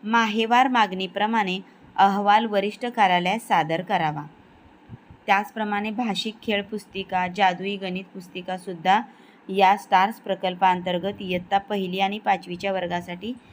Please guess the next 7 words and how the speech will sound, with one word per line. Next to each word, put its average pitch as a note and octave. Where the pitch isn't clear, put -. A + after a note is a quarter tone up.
देण्यात F#3+
आलेला F#3
आहे. E3+
त्याच G#3
पद्धतीने F#3+
स्टार्स G#3
प्रकल्पांतर्गत F#3